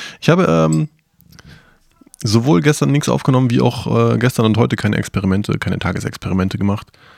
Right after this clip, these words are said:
weil ich gerade keine Motivation dazu habe. Und gestern habe ich dafür aber einen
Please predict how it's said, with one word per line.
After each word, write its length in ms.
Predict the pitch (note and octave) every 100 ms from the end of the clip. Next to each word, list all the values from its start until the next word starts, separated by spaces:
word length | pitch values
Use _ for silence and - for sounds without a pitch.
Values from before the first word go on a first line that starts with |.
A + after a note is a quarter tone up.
| _ _ _ -
weil 140 | -
ich 180 | F2+ - _ _ _ _ _ _ _ _ -
gerade 280 | - G2 -
keine 440 | - E2+ D#2 E2+ - _ _ _ -
Motivation 580 | G2+ G#2+ G#2 - F2 E2+
dazu 300 | - - G2
habe. 160 | - - - _ _ _ _ _ - - _ _ _ -
Und 360 | A2 G#2+ G#2+ - _ _ _ _ _ _ _ _ _ _ _ _ _ _ - _ - -
gestern 320 | B2+ - D3
habe 120 | C#3
ich 40 |
dafür 720 | B2 A#2+ - C#3+ F#3+ A#3 A#3+ F#3
aber 440 | B2 D#3 - -
einen 680 | C2 B1 A#1 A#1 A1+ A#1